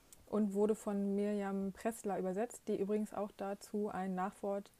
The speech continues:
geschrieben hat und eine politische Einordnung. Ähm, die ist dann hinten dran, quasi. Das Buch ist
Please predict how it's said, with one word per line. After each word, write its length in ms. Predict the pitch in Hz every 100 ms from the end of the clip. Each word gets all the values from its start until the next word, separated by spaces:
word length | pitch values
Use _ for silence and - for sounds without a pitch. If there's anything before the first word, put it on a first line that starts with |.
| - - - - -
geschrieben 440 | 214 - 220 214
hat 240 | 202 202 -
und 200 | 196 196
eine 180 | 190 190
politische 460 | 190 196 190 185
Einordnung. 600 | 180 196 180 165 170 170 - - - - - - - - - - 185
Ähm, 580 | 175 175 175 175 170 175 175
die 80 | 170
ist 180 | 175
dann 100 | 185
hinten 280 | 175 175 175
dran, 260 | 165 160 165 - - - -
quasi. 420 | - 170 185 170 190 _ _ - - - - 240 240 247 247
Das 260 | 214 247 -
Buch 240 | 254 262
ist 160 | 226